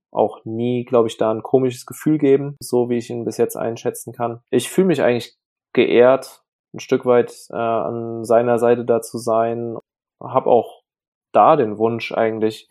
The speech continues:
ihn zu supporten und als Fahrer, der jetzt, ich sag mal, aus meiner Sicht eine,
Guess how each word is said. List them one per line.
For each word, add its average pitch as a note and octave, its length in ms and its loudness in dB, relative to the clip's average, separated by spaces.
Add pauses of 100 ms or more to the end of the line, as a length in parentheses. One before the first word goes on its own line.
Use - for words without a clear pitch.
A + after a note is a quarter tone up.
(360)
ihn B2+ 180 -2
zu - 140 -8
supporten A#2+ 720 0
und G2+ 340 -8
als A2 240 0
Fahrer, B2 380 4
der A2 800 2
jetzt, - 380 -2
ich - 160 -10
sag - 200 -4
mal, A#2 80 0
aus A2+ 180 -2
meiner A2+ 280 0
Sicht A2+ 320 -8
eine, A2+ 600 -2